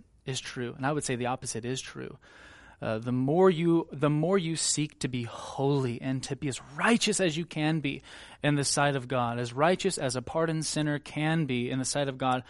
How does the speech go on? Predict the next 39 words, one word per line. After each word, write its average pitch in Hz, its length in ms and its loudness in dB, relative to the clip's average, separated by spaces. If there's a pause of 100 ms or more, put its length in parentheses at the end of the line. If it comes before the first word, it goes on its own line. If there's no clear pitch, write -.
(300)
the 139 60 2
more 143 420 4
opposition 120 800 -2 (500)
you'll 123 200 2
receive. 113 720 -6 (120)
I 135 120 0
think 156 180 2
that 135 160 2
you 135 220 2
all 143 100 10
can 139 160 0
probably 135 440 2
attest 143 400 -2
to 156 80 0
that. 127 280 2
The 135 80 0
more 202 420 8
you 208 280 4
are 196 240 10
on 160 60 2
the 147 60 2
front 214 440 4
lines 185 320 4
of 139 100 0
ministry, 143 760 -2 (300)
like 147 180 8
Gail 165 440 8
and, 139 160 0
and 143 140 4
her 156 120 2
services 165 540 2
with 139 180 0
dolls, 175 380 6 (260)
the 160 140 8
more 190 320 8
you 226 180 6
are 202 140 10
pressing 196 580 4
into, 170 640 4